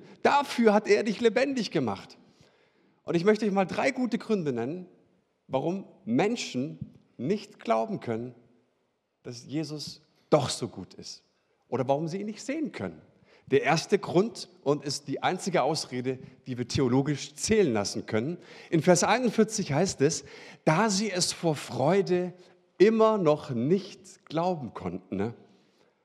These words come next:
„Und vor Staunen kein Wort herausbrachten.“ <laughs> Das ist ein guter Grund.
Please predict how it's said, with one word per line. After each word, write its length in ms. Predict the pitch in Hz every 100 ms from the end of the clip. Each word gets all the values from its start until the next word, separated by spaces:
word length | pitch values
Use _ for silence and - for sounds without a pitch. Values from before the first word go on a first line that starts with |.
| _ _ _ _
„Und 160 | 160
vor 220 | 175 - 147
Staunen 720 | - - 151 196 190 185 185 -
kein 500 | - 131 135 139 107
Wort 300 | 113 117 -
herausbrachten.“ 800 | 98 90 92 - - - - 85 - _ _ _
<laughs> 280 | _ _ -
Das 380 | 160 139 135 165
ist 80 |
ein 80 | 196
guter 180 | 196 190
Grund. 300 | - 160 110